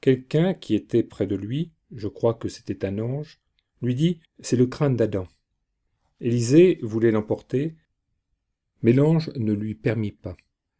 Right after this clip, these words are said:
J'aperçus sur le crâne quelques cheveux blonds clairsemés.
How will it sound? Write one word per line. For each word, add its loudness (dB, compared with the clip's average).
J'aperçus 2
sur 0
le 2
crâne 0
quelques -4
cheveux -4
blonds -4
clairsemés. -6